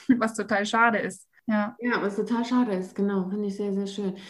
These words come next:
Speaker 2: Und du hast ja vorhin erzählt, dass du da ein Praktikum gemacht hast. Vielleicht kannst du da nochmal erzählen, wie, wie es dazu gekommen ist, wie das war und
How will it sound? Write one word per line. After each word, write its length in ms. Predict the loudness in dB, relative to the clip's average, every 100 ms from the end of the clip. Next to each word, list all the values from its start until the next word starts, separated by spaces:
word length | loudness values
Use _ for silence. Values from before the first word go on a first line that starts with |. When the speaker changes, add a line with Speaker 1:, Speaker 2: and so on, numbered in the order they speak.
| -4
Speaker 2:
Und 100 | 6 6
du 20 |
hast 160 | 8
ja 60 | 4
vorhin 320 | 6 6 8
erzählt, 380 | 6 6 4 4
dass 120 | 2
du 140 | 4 4
da 220 | 6 2
ein 100 | 0
Praktikum 580 | -2 -4 4 6 6 2
gemacht 340 | 0 -2 -4
hast. 140 | -8 -2
Vielleicht 260 | 0 0
kannst 240 | -2 -4 -4
du 40 |
da 160 | -2 0
nochmal 280 | 2 2
erzählen, 580 | 0 -2 0 2 2 2
wie, 300 | 4 4 4
wie 60 | 2
es 100 | -2
dazu 240 | -6 -6
gekommen 400 | -6 0 2 2
ist, 340 | 4 4 4 0
wie 60 |
das 260 | -2 -2 2
war 540 | 4 4 4 0 -4
und 280 | -6 -6 -6